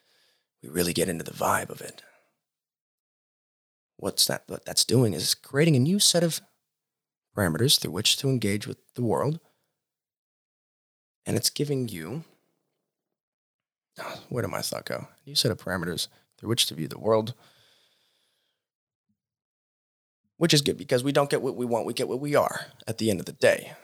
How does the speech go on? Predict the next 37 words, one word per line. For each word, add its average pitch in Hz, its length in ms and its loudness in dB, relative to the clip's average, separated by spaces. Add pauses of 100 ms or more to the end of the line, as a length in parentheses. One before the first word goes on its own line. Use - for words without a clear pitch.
It - 80 -20
comes 120 180 -4
back 110 240 -2
to - 220 -2
a, 98 260 -8 (200)
a 90 80 -6
Buddhist 135 320 2
quote, - 380 -4 (380)
"Our, 101 420 0 (800)
our 85 60 -4
life 87 320 2
is 104 80 0
shaped - 380 0
by 95 140 0
our 104 120 2
mind. 98 480 -4 (720)
We - 140 -12
become 98 340 -2
what 90 140 -2
we 95 80 -4
think." - 420 -4 (2000)
So 65 420 2 (460)
when 92 240 0
you're 82 100 -4
manifesting 101 560 2
money, 87 320 -2 (1200)
you 90 140 -4
are 80 80 2
now 92 240 2
retraining 101 440 0
your 101 120 0
mind 80 260 -2
to - 80 -6
see 113 340 4
all 95 200 -2
the 95 80 -6
possibilities. - 880 -2